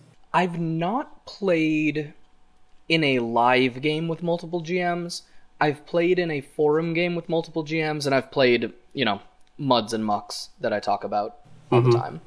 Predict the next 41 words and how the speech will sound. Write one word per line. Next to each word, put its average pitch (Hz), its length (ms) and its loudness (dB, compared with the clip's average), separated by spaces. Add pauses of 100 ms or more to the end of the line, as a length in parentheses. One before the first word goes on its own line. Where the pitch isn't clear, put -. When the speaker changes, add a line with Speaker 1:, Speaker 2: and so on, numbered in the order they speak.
(1700)
Speaker 2:
I 165 80 2
did 208 200 2
once, - 640 0 (280)
and 104 100 -2
it 95 40 2
was 110 140 2
interesting. - 640 -4 (360)
It 78 140 -2
was 120 200 4
mostly 165 800 6
done 135 340 4
because 117 420 2
the, 113 160 4
the 110 260 2
people, 113 500 2
the 117 120 2
two 123 220 4
women 110 300 4
who 110 120 2
were 104 200 4
G 107 180 0
M 104 140 0
ing 101 120 0
it, 104 200 -2 (420)
were 113 180 2
pretty 127 280 4
fresh 110 460 2
to 113 100 0
gaming. 104 420 0
I 104 80 -2
think 113 140 0
it 117 40 2
was 110 200 2
literally 113 320 4
the 110 80 -2
first 107 280 0
game 101 160 -2
they 98 120 0
ever 98 180 -2
G 101 240 -6
M'd. 196 380 -12